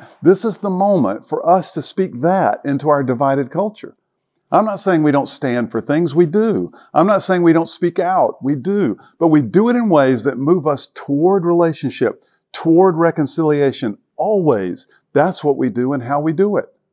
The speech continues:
And when we operate in any other way, we're not being the church. Let's do a thought exercise this morning. Think of the political issue about which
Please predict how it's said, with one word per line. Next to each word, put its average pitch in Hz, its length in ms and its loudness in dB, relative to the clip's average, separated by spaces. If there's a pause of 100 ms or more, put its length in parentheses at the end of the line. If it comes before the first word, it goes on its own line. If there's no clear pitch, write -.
(1300)
And 117 120 2
when 127 140 2
we 156 140 6
operate 107 540 -2 (220)
in 135 240 -2
any 147 240 4
other 143 180 0
way, 113 460 0 (240)
we're 131 220 4
not 147 560 -2
being 135 420 2
the 117 100 -8
church. - 680 -10 (840)
Let's 147 180 0
do 156 120 2
a 120 60 4
thought 120 280 2
exercise 95 640 -6
this 90 180 -10
morning. 92 260 -10 (1160)
Think 214 280 0
of 165 200 4
the 123 80 0
political 151 720 2
issue 110 440 0
about 117 440 0
which 110 460 -4